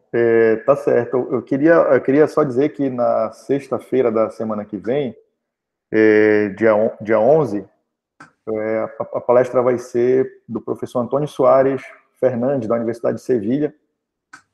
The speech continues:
É, a gente vai ainda fazer a divulgação, tá bom? E,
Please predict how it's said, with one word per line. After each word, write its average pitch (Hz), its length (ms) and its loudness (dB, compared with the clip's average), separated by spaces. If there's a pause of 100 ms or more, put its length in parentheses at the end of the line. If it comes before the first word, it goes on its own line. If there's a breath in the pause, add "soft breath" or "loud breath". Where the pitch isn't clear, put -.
(160)
É, 117 120 0
a 117 60 0
gente 113 240 -6
vai 113 240 4
ainda 113 300 0
fazer 107 280 0
a 110 40 0
divulgação, 110 720 -2
tá 117 140 -4
bom? 135 340 2
E, 131 520 0